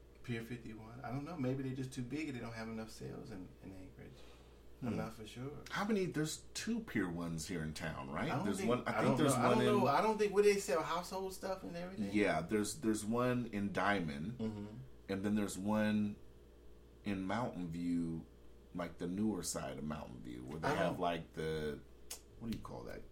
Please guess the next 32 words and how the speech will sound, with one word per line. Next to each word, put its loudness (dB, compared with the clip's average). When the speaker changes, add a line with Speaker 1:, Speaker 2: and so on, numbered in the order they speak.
Speaker 2:
Cabela's 0
or -6
whatever? -8
Speaker 1:
Cabela's? -6
Speaker 2:
Yeah, 2
Speaker 1:
Yeah. -4
Speaker 2:
over 2
Speaker 1:
I 6
Speaker 2:
there. 4
Speaker 1:
haven't, 0
I 2
haven't, 4
I 6
don't 8
think 4
I've -2
ever -2
been -4
in -4
there. -4
If -4
I 2
have, 2
Speaker 2:
I 4
Speaker 1:
I 6
Speaker 2:
don't 4
Speaker 1:
can't 4
Speaker 2:
think 0
I 8
have 8
Speaker 1:
remember. 0
Speaker 2:
either. -6